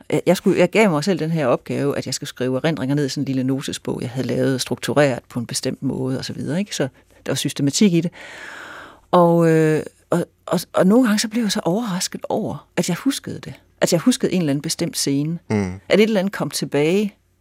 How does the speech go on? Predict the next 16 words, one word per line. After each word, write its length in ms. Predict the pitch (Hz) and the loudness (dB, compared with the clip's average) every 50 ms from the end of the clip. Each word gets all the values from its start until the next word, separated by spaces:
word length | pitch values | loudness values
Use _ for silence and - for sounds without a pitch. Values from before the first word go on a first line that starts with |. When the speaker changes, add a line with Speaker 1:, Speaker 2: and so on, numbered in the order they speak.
| _ _ _ - | _ _ _ -4
Speaker 1:
til 200 | - - - 165 | -2 0 2 2
mig, 180 | 170 180 185 156 143 - | 2 2 0 -2 -2 -2
og 240 | - - 123 107 - - | 0 0 0 0 -2 -4
som, 240 | - - 160 143 139 _ - - - - - - | -4 -2 -2 -2 -4 _ -12 -20 -20 -16 -4 0
det 80 | 190 202 | 0 2
har 60 | 202 | 2
jeg 80 | 180 | 2
da 40 | 160 165 | 2 0
ikke 120 | 196 214 | 0 0
skænket 460 | 202 - - - 214 247 254 262 - | -2 -2 -2 0 0 0 0 -2 -4
en 100 | 196 190 | -4 -4
tanke 380 | 180 - - 156 175 220 - 226 214 | -4 -4 -4 -4 -4 -4 -4 -4 -6
i 60 | 185 - | -4 -2
årevis, 580 | - 160 202 247 269 247 - 165 160 - - | -2 -2 0 0 0 -2 -2 -4 -6 -6 -4
det 120 | - 165 160 | -4 -4 -2
her. 180 | 165 160 139 | -2 -2 -4